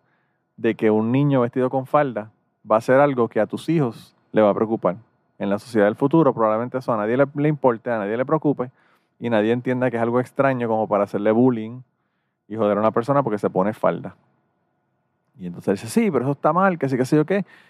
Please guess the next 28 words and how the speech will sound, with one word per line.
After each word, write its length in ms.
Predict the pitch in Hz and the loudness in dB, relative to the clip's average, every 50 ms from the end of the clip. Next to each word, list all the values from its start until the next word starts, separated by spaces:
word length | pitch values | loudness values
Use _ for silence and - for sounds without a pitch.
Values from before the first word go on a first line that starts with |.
| _ _ _ - | _ _ _ -4
Y 40 | |
yo 60 | 104 104 | 0 2
le 80 | 110 | 2
digo, 120 | 104 95 87 | 4 4 4
"Bueno, 240 | 90 101 110 90 - _ _ _ _ _ _ _ _ _ | 2 2 0 0 -2 _ _ _ _ _ _ _ _ _
está 340 | - 107 104 - - 107 104 | -14 -14 -8 -2 0 0 2
mal 320 | 110 120 123 120 117 107 - | 2 2 2 0 0 -2 -6
en 180 | - 110 110 104 | -8 -10 -10 -8
tu 140 | - 104 | -8 -6
visión 640 | 98 101 95 - - 123 127 120 110 107 107 110 117 - _ _ _ _ _ _ _ _ _ - | -6 -8 -10 -10 -10 -6 -4 -4 -4 -6 -8 -12 -18 -20 _ _ _ _ _ _ _ _ _ -10
de 100 | - 101 | -6 -4
una 160 | 98 98 101 | -2 0 0
persona 400 | 101 110 110 - - 107 110 110 | 0 0 -2 -2 -2 -2 -2 0
que 100 | 104 107 | -2 -2
tiene 360 | 98 101 101 104 107 110 120 - | -2 -2 -2 0 -2 -2 -2 0
cuarenta 540 | - 101 98 92 92 98 95 - 117 120 123 | 2 2 2 2 0 -4 -2 0 0 0 0
años, 540 | 117 113 104 101 107 117 120 - _ _ _ _ _ _ _ _ _ _ _ _ _ _ _ _ _ _ _ | 0 -2 -4 -6 -6 -8 -10 -16 _ _ _ _ _ _ _ _ _ _ _ _ _ _ _ _ _ _ _
pero 140 | - 101 107 | -2 0 2
en 80 | 101 98 | 2 2
una 600 | 98 98 104 117 123 123 127 131 131 127 123 120 _ _ | 2 0 0 2 2 2 2 2 2 0 -2 -4 _ _
visión 480 | - 123 135 131 123 - 139 135 131 120 | -8 -4 -4 -4 -2 -2 -2 -2 0 0
de 80 | 113 | 0
una 120 | 110 107 104 | 0 0 0
persona 340 | 117 120 - 135 123 127 | 0 -2 -2 -2 -4 -2
que 100 | 120 120 | -2 -2
tiene 360 | 117 123 127 127 127 127 127 127 _ _ _ _ _ _ _ _ _ _ | -2 -2 -2 -2 -2 -2 -4 -8 _ _ _ _ _ _ _ _ _ _
diez, 320 | - 131 143 147 143 131 107 101 | -2 0 2 2 2 0 -2 0
doce, 440 | 120 127 135 139 - - 110 110 | 0 2 2 0 -2 -6 -10 -10